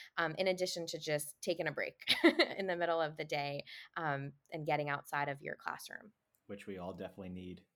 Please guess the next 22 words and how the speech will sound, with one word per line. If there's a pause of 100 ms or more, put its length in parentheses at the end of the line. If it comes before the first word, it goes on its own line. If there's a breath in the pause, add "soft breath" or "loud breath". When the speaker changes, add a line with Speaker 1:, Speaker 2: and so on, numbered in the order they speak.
(280 loud breath)
Speaker 2:
What's
funny
is,
you
know,
you
often
hear
the
opposite,
right?
"Stay
away,
protect
yourself."
But
no,
I,
I
love
that
perspective.